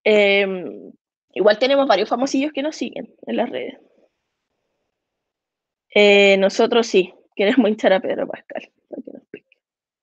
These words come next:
Qué bueno. Su animal es su segundo animal favorito. El armadillo, dice, "Ojalá que sea el primero pronto". Eh, bueno,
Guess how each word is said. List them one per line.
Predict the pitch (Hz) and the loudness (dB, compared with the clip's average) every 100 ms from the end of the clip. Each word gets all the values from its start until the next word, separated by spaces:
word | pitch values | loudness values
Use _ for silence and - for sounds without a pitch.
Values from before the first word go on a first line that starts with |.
| _ _ _ _ _ _ _ _ _ - | _ _ _ _ _ _ _ _ _ -2
Qué | 254 226 | 2 4
bueno. | 214 202 196 180 175 190 _ _ _ _ _ _ - | 4 4 4 2 -2 -10 _ _ _ _ _ _ -6
Su | 214 | -4
animal | 202 202 208 214 - | -2 -2 -2 -2 -6
es | 226 | -8
su | 220 | -4
segundo | 214 220 | -4 -4
animal | 254 240 233 233 | -4 -2 0 2
favorito. | 240 226 - - - _ _ _ _ _ _ _ | 2 2 0 -4 -12 _ _ _ _ _ _ _
El | 254 196 | 2 2
armadillo, | 208 196 175 - | 4 4 2 -2
dice, | - - | -6 -8
"Ojalá | - 202 220 | -4 0 -2
que | 254 | -2
sea | 269 | -2
el | 254 | -2
primero | 254 254 269 269 | -2 0 2 2
pronto". | 269 226 - - - _ _ - - - _ _ _ _ _ _ _ _ _ - - - - _ _ - | 2 0 -4 -12 -14 _ _ -20 -20 -20 _ _ _ _ _ _ _ _ _ -20 -20 -20 -20 _ _ 0
Eh, | 214 208 208 208 208 208 208 202 202 202 202 196 | 4 6 6 4 2 2 0 0 0 -2 -4 -2
bueno, | - - | -4 -4